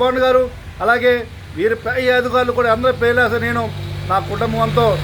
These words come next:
ఆత్మహత్య చేసుకుంటాము. దీని వెనకాల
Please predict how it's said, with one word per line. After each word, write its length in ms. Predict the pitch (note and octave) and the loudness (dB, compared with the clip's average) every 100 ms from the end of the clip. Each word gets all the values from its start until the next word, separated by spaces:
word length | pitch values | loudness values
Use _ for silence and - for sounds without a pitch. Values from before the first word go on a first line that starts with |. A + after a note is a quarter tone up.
| - - - - F3+ | -4 -6 -4 0 2
ఆత్మహత్య 420 | A3+ B3+ A#3+ A#3+ A3 | 2 0 -2 -2 -2
చేసుకుంటాము. 640 | A3 G#3 A3+ A3 G#3 G#3+ A3 - - - - - - - - - - - - - - - - - - - - - - - - - - - | -2 -2 -2 0 0 0 -2 -2 -2 -2 -2 -2 -2 -4 -4 -4 -4 -4 -4 -2 -2 -2 -2 -2 -2 -2 -2 -2 -2 -2 -4 -4 -4 -2
దీని 120 | G3 A#3 | 0 2
వెనకాల 280 | A3+ A#3+ | 2 2